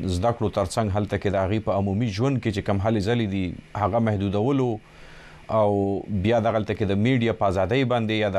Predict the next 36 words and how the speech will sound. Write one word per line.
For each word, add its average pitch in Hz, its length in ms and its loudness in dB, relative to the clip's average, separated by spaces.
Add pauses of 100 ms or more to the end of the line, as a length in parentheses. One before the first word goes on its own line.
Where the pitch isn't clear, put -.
ازادې 104 220 0
وینا 101 420 0 (100)
مخه 104 300 2
نیولو 117 500 2 (600)
او 104 520 4
دغه 143 220 2
شان 135 220 0
یو 143 140 2
شمېر 123 260 0
نور، 120 240 2 (220)
آه، 98 280 4 (100)
بحثونه 104 320 0
په 92 120 0
عام 110 160 4
محضر 104 320 0
کې 104 200 -2
خلکو 104 200 0
ته - 80 -2
سزاګانې 95 500 0
ورکولو، 104 560 -2 (480)
داسې 120 240 2
ډېرې 139 140 2
خبرې 117 300 0
دي 101 100 -2
چې 95 80 -6
د 98 100 -2
هغې 101 180 0
ذکر 101 300 -2
پکې 92 200 -2
شوی 90 280 -2
دی. 104 160 -2 (960)
ستاسې 160 380 2
په 165 40 0
خیال 170 240 0
باندې، 156 540 -2
آه، 107 640 2